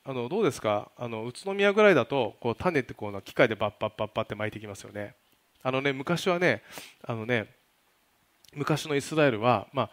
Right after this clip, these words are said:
こう、傾斜がありますからね、こう、パッパッパって巻けないんですよ。だからめんどくさいでしょ？だから、あ、パ-、種を集めて、ポーンってやるんです。そうすると、斜面にこう、パーってこう、風で流れてくるんですよね。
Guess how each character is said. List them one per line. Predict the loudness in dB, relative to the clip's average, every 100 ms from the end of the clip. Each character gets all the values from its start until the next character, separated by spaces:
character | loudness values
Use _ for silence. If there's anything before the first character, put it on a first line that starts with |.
| -10 -16 -4
こ | -4
う、 | -2
傾 | 4 4
斜 | 4 0
が |
あ |
り | 0
ま | -2
す |
か | -4
ら | -6
ね、 | -4 -6 -10
こ | -12
う、 |
パ | -6
ッ | -4
パ | 0
ッ |
パ | 0
っ |
て | 0
巻 | -4 0
け | 0
な | 0
い |
ん |
で | -4
す | -8
よ。 | -12 _
だ | -10
か |
ら |
め | -8 -6
ん |
ど | -2
く |
さ | 2
い | 0
で | -2
し | -12
ょ？ | -14 _
だ | -10
か | -8
ら、 |
あ、 | -8 -10
パ-、 | -14 -10
種 | -6 -6
を | -8
集 | -12
め | -12
て、 | -14
ポ | -10 -6
ー | -6 -6 -12 -16
ン | -16
っ |
て | -12
や | -12
る |
ん | -14
で |
す。 | -20 -20 -20 -20 -20 _
そ | -12
う |
す | -10
る |
と、 | -10
斜 | -6 -4
面 | -4
に | -6
こ | -10
う、 | -8
パ | -6 -4 -4 -6
ー | -8
っ |
て | -8
こ | -6
う、 | -8
風 | -4 -2
で | -2 -2
流 | 0 0
れ |
て | -2 -8
く |
る | -14
ん |
で | -20
す |
よ | -12 -8
ね。 | -8